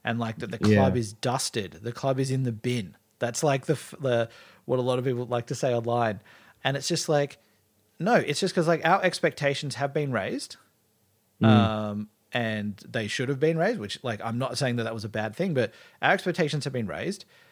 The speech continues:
Speaker 1: And so now it's just shown, like, how toxic we're kinda getting, like,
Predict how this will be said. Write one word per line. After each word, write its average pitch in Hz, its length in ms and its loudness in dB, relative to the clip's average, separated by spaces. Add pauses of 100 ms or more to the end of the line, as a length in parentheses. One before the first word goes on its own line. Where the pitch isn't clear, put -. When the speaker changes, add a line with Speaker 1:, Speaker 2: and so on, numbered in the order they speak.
(160)
Speaker 1:
And 127 120 0
so 143 160 2
now 135 640 2
it's - 320 -2
just - 240 -2
shown, 135 280 2
like, 113 240 -4 (300)
how 147 320 0
toxic - 580 -6
we're 120 120 0
kinda 113 240 -4
getting, 104 340 -6
like, 95 280 -10